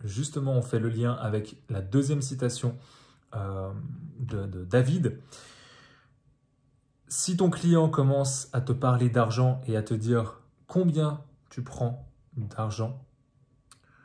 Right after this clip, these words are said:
et à être justement, euh, très radin dans, dans, dans son approche,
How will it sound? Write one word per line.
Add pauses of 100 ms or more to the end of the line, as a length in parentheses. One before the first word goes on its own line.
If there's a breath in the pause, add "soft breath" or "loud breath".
(500 soft breath)
et
à
être
justement,
euh, (180)
très
radin (300)
dans, (220)
dans,
dans
son
approche,